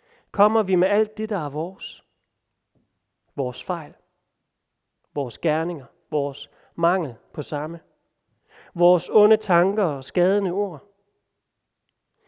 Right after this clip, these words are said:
Vi lægger det over til Jesus og modtager hans legeme, der gives hen for os.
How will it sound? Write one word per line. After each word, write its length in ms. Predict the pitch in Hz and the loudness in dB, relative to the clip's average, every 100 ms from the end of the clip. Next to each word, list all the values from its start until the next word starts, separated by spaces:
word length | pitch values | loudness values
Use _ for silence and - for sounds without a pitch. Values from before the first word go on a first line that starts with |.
| _ _ | _ _
Vi 120 | - 190 | 0 4
lægger 240 | 190 196 | 4 4
det 140 | 196 | 2
over 260 | 233 240 233 | 2 2 0
til 240 | - 190 | -4 -10
Jesus 520 | 185 220 - - - _ _ _ _ _ _ _ _ _ _ _ _ - | -10 -10 -12 -20 -20 _ _ _ _ _ _ _ _ _ _ _ _ -8
og 120 | 131 | -2
modtager 500 | 156 185 208 180 160 | 4 4 4 -2 -2
hans 320 | 139 165 - | -2 -4 -2
legeme, 400 | 170 175 185 180 _ _ _ _ _ | -2 -2 -6 -10 _ _ _ _ _
der 80 | 135 | -14
gives 320 | 139 127 - | -10 -10 -8
hen 180 | 175 190 _ | -8 -8 _
for 260 | _ - 151 | _ -10 -10
os. 280 | 156 - | -12 -20